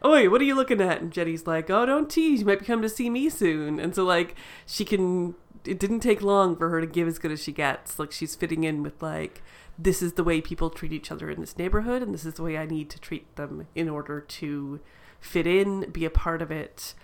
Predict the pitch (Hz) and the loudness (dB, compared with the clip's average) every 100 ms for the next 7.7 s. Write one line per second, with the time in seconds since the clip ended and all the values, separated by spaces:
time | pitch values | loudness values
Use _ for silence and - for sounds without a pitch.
0 | - - - 160 151 135 - 160 151 151 | -20 -20 -8 -4 -2 -4 -2 -2 -2 -4
1 | 160 147 147 143 - 165 156 - - 104 | -6 -6 -6 -10 -6 -2 -2 -2 -8 -10
2 | - - 170 190 190 170 160 - 170 180 | -12 -8 -4 -2 -2 0 -2 -4 -8 -6
3 | 185 185 185 - 170 165 170 160 160 - | -6 -8 -10 -10 -6 -4 -2 -2 -4 -4
4 | - - 156 151 165 156 147 165 151 147 | -8 -10 -8 -6 -6 -8 -8 -6 -6 -6
5 | 147 156 - - - - _ - 147 139 | -8 -10 -14 -14 -20 -20 _ -2 0 0
6 | 147 156 - _ _ _ - - 160 151 | -6 -8 -16 _ _ _ -4 -2 0 -2
7 | 156 160 151 - - 73 | -2 -2 -6 -8 -12 -12